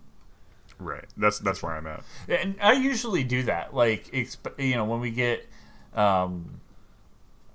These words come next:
Speaker 2: i-, if, if you guys are listening to this podcast, we also have our Game of the Year that, uh, was recorded literally the exact same day as this. Um, and, and I usually, when we look at, like, our most anticipated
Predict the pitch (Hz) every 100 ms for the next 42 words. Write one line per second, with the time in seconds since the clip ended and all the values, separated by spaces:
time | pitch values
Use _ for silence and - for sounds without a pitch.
0 | - - - - 127 151 143 139 139 147
1 | 117 - - - - - - - 127 139
2 | 127 117 117 117 120 107 101 - 135 117
3 | 104 113 104 - 107 101 98 107 98 95
4 | 92 110 110 104 92 92 98 104 92 87
5 | - - 90 85 - - 92 82 76 98
6 | 110 113 139 117 98 92 107 123 135 120
7 | 113 104 98 98 104 - 113 98 98 98
8 | 90 87 113 110 90 - - - - -
9 | 107 98 92 90 85 - - - - 113
10 | 107 98 104 104 98 90 - - 135 135
11 | 202 196 156 135 113 113 107 107 107 127
12 | 113 - 92 98 98 98 101 98 92 -
13 | 98 110 107 104 117